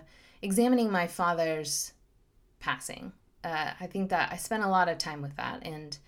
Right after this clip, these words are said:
it was pretty remarkable. I still feel sort of in awe of it sometimes when I think about it, because he really faced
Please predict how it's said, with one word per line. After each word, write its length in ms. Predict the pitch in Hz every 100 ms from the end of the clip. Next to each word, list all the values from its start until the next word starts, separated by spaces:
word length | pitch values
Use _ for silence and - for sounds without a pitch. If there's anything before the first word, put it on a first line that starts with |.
| - - - - - _ _ -
it 140 | 180
was 320 | 175 180 - - _ _ _ -
pretty 200 | 285 320
remarkable. 520 | 208 160 147 170 165
I 80 | 170
still 240 | - 202
feel 720 | 196 - - 202 196 175 170 - - _ _ _ _ _ _ - -
sort 220 | - 180
of 80 | 170
in 120 | 165 165
awe 300 | 170 175 175
of 80 | 165
it 140 | 147
sometimes 400 | - 160 160 156
when 120 | 160
I 100 | 143 143 - _
think 220 | 190 196
about 300 | 185 143 143
it, 220 | 143 226 - - - - - - -
because 280 | 208 202 202
he 100 | 202
really 240 | 226 240
faced 720 | 220 - 180 180 - - -